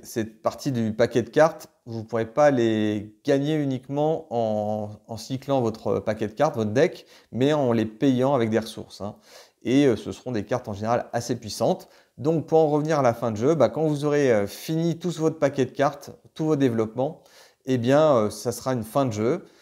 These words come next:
ou ça sera quand vous aurez épuisé tout ce paquet de cartes, euh, du paquet principal,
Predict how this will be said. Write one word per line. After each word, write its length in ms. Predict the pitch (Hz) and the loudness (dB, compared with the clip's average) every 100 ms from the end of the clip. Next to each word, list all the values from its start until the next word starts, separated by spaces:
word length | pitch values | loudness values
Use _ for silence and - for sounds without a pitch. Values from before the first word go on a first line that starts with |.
| _ _ | _ _
ou 380 | 196 208 190 - _ _ | -2 0 0 -4 _ _
ça 220 | _ - 143 | _ -2 -2
sera 340 | - 156 151 | -2 -2 -2
quand 240 | 147 165 | 0 -2
vous 140 | 156 120 | 0 2
aurez 100 | 131 | 2
épuisé 400 | 131 - 143 139 | 0 -2 -4 -2
tout 180 | 190 202 | -6 -6
ce 160 | - | -6
paquet 320 | 131 117 127 | -6 -4 -4
de 60 | 104 | -6
cartes, 420 | - 139 131 - | -2 -2 -2 -6
euh, 460 | 110 104 101 92 92 | -2 -2 -2 -4 -6
du 160 | 110 | -8
paquet 280 | 110 120 123 | -4 -2 -2
principal, 720 | 117 113 - 104 123 165 - | -4 -8 -8 -4 0 0 -2